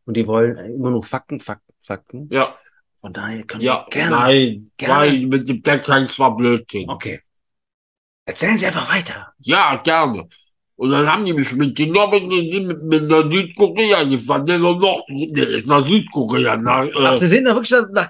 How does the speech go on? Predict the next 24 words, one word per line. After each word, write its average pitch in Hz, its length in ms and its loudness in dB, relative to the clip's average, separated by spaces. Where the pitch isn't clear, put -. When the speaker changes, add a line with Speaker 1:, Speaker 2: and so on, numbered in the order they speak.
Speaker 1:
nach 156 200 -2
Nordkorea 214 960 2
Speaker 2:
nee, 202 140 -4
Speaker 1:
mit 269 140 2
dem 277 120 6
Zug? 214 160 2
Speaker 2:
nee, 135 400 -4
erstmal 131 380 -2
nach 135 200 -2
Seoul. 123 600 0
Speaker 1:
Ja, - 160 -6
aber, 160 320 -2
ja, 127 340 -2
mit 175 200 2
dem - 280 -8
Zug, 226 320 -6
Flughafen. 156 680 -2
Speaker 2:
Also 135 320 -4
Seoul. 131 640 4
Speaker 1:
Flugzeug. 170 680 2
Speaker 2:
Aber 123 320 -2
Seoul, 151 640 8
Mensch. 151 520 6
Speaker 1:
Flugzeug. 165 960 2